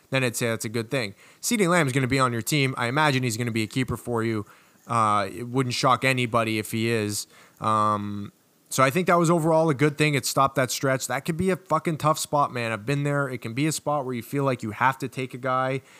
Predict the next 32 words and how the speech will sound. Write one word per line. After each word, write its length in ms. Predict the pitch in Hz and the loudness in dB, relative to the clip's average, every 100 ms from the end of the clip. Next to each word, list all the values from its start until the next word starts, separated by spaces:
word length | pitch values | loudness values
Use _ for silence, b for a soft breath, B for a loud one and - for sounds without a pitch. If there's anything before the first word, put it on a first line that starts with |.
| B B | B B
and 720 | 120 120 113 113 110 110 - - _ _ _ _ - | -2 0 2 0 -2 -4 -10 -18 _ _ _ _ -6
if 240 | 117 - | -6 -2
you 180 | 123 113 _ _ | -4 -4 _ _
fuck 260 | - 139 147 | 2 2 4
up, 300 | 156 135 123 | 4 4 0
it 120 | 117 | -4
can 140 | 120 | -2
really 400 | 120 131 131 123 104 | 2 2 2 0 0
hamper 340 | 117 135 123 | -2 -2 -2
you, 220 | 101 98 | -4 -4
and, 180 | 98 107 | -6 -10
and 220 | 104 107 | -10 -6
you 120 | 107 123 | -4 0
did 220 | 131 120 | 0 2
not 240 | 120 117 | 0 0
fuck 240 | - 113 - | -2 -4 0
that 160 | 98 | -4
one 160 | 107 98 | -4 -8
up. 180 | 90 - | -10 -6
So, 360 | 117 107 98 b b b b | -2 -2 -4 b b b b
um, 480 | 110 107 101 104 104 | 0 2 2 -2 -2
good 180 | 147 139 | 0 4
job 220 | 151 127 | 4 4
by 120 | 117 | 2
you. 280 | 107 95 - | 2 -2 -6
You 140 | 113 113 | -6 -2
did 160 | 127 | 2
not 200 | 143 143 | 4 4
ruin 220 | 131 131 | 4 2
that 160 | 123 123 | 2 0
man's 260 | 117 113 - | -2 -4 -6
career. 340 | 107 101 | -6 -6